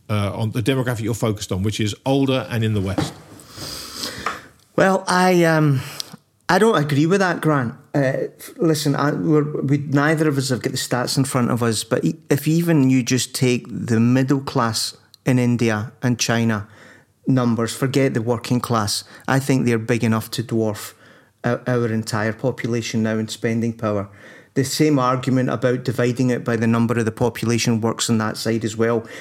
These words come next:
Speaker 2: If you take out the super poor i-, i-, in China and India, if you eliminated them from the calculation, what's left, I think, is quite a wealthy population.
Speaker 1: Well, but, but,
Speaker 2: That's
Speaker 1: but
Speaker 2: it.
Speaker 1: Roger, are you? But, are you t-, but hang on, hang on. You can't equate middle class in India with middle class in America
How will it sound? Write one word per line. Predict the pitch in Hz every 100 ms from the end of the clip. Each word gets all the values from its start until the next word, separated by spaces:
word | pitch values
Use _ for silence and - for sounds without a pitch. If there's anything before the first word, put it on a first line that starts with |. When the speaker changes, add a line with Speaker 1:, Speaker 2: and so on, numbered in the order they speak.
| -
Speaker 2:
If | - 143
you |
take | 135 143 135
out | 131 120
the | 120 123 - - -
super | - - - 151 156
poor | 147 - 139 117 117 - - - _
i-, | 127
i-, | 131 127 127
in | 127 120
China | - 123 127 120
and | 110
India, | 120 135 117 110 113
if | 110
you | 123
eliminated | 113 127 131 123 127 113
them | 117
from | 113 123
the | 113
calculation, | 127 110 - 110 120 - 107 - -
what's | 143 147 147
left, | 127 117 113
I | 120 117
think, | - 117
is | 113 110
quite | - - 120 123
a | 107
wealthy | 107 117 110 110 120
population. | 113 117 110 117 113 113 110 104 -
Speaker 1:
Well, | - 185
but, | 190
but, |
Speaker 2:
That's | 202 175
Speaker 1:
but | 175
Speaker 2:
it. |
Speaker 1:
Roger, | 185 160 143
are | 165
you? | 180 175
But, | - 160
are | 165 139
you | 170 196
t-, | 190 196
but | 160 165
hang | 170
on, | 110
hang | 139 151
on. | 113
You | 139
can't | - 185 170
equate | - 165 143
middle | 143 156 156
class | - 147 135
in | 139
India | 143 127
with | 110
middle | 104 120 110
class | 127 113 104 107
in |
America | 95 98 92 -